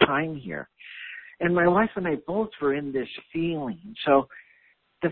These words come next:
feeling was so much of, uh, lightheartedness and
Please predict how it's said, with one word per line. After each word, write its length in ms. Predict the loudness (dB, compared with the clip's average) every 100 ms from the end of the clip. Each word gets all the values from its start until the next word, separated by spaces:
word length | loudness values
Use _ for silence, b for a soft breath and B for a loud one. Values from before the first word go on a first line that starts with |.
| -2
feeling 320 | 2 4 4
was 120 | 0 -6 -4
so 420 | 0 2 2 -2 -8 _ -6
much 280 | -2 -2 -4 -12 -12 -8
of, 200 | -8 -8 _ -8
uh, 120 | -8
lightheartedness 1080 | -4 -2 -2 -2 -6 -4 -4 -6 -8 -8 -10 -12 -20 -16
and 300 | -12 -12